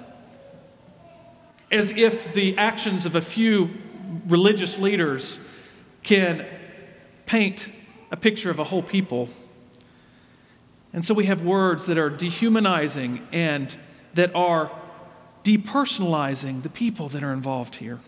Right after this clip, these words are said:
So the sticks and the stones and the words are being used to create an environment of a-, accusation, harm, incrimination,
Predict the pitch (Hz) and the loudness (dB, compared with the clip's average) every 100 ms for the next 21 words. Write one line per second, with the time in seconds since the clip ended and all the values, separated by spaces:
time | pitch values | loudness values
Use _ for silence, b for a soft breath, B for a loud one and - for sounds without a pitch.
0 | - - _ _ _ _ _ _ _ _ | -20 -20 _ _ _ _ _ _ _ _
1 | _ _ B B B B B B B _ | _ _ B B B B B B B _
2 | - 214 180 143 - - - 170 - 277 | 2 4 4 0 -10 -6 0 0 2 0
3 | 277 220 175 - 233 233 214 175 165 202 | 2 2 2 2 2 4 2 0 2 2
4 | 196 185 175 170 175 196 175 175 175 208 | 2 0 0 0 2 4 2 0 -4 0
5 | 190 180 165 151 160 160 147 135 - 147 | 2 2 0 -2 0 0 -2 -4 -4 -2
6 | 131 - - - - _ _ _ - 170 | -2 -6 -20 -20 -20 _ _ _ -16 -16
7 | - 170 170 180 175 175 165 - 135 120 | -4 -2 -2 -2 0 0 0 -4 -6 -6
8 | - - - - - - - - 214 180 | -10 -20 -20 -20 -20 -20 -16 -2 2 2
9 | 156 139 131 - B B B - - 170 | 0 -2 -6 -10 B B B -16 -4 -4
10 | 170 185 160 151 139 - 135 123 120 | 0 0 2 0 -2 -2 -4 -4 -8